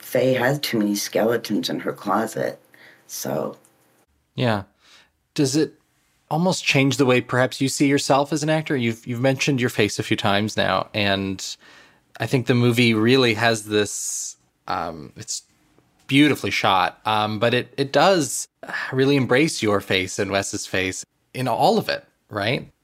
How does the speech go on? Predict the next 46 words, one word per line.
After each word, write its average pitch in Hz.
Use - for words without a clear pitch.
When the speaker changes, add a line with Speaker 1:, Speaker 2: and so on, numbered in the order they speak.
Speaker 2:
And, 127
and 120
it -
does 139
take 127
on 120
a 117
different 123
<laughs> -
connotation 131
to 120
say 107
it's, -
it's -
placed -
in 131
an 117
episode 113
of 98
Breaking 104
Bad, 104
as 113
you 110
were -
saying. -
Speaker 1:
Right. 165
And, 226
well, 233
one 240
of 226
the 196
things 170
I, 156
I 143
can't 151
remember, 131
but 127
I, 131
what 135
I 135
really 147
loved 127
about 113
some 123
of 113
the 107